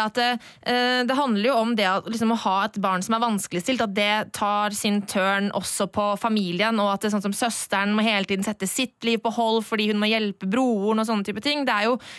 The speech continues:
eh, temaer som går igjen i andre serier og filmer og sånn også. Eh, og så, og så er det liksom dette med mobbing, eh, som, som også tas opp veldig fint i serien. Ehm, altså, Sam sier sånn at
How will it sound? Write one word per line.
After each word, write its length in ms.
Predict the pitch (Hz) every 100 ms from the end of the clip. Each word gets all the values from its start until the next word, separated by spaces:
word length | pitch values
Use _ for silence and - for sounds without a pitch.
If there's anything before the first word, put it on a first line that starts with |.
| -
eh, 360 | - 233 233 226
temaer 480 | - 208 185 185 202
som 160 | 226
går 240 | 220 208 175
igjen 180 | 180 196
i 100 | 208
andre 720 | 185 165 180 180 180 180 185
serier 340 | 185 180 180 190
og 80 | 196
filmer 280 | 226 185
og 60 | 202
sånn 140 | 220
også. 220 | 185 202 339 440 - - -
Eh, 240 | 247 254 254
og 120 | 269
så, 540 | - 294 294 285 285
og 60 | 220
så 140 | 370
er 40 | 294
det 80 | 285
liksom 160 | 285
dette 160 | 277 -
med 140 | 226
mobbing, 720 | 247 262 190 165 160 262 311 294 -
eh, 920 | 247 247 247 240 233 233 233 233 233
som, 400 | 233 240 233 240 - - -
som 320 | - 254 247 220
også 220 | 208 277
tas 320 | 330 254 208
opp 80 | 226
veldig 220 | 233 208
fint 360 | - 202 214 226
i 80 | 226
serien. 560 | - 180 170 247 277 269 - - -
Ehm, 560 | 240 240 233 233 - - - - 117 165
altså, 520 | 247 254 247 247 - - - - 247
Sam 300 | 233 240 247
sier 220 | 254 233
sånn 140 | 226 208
at 120 | 220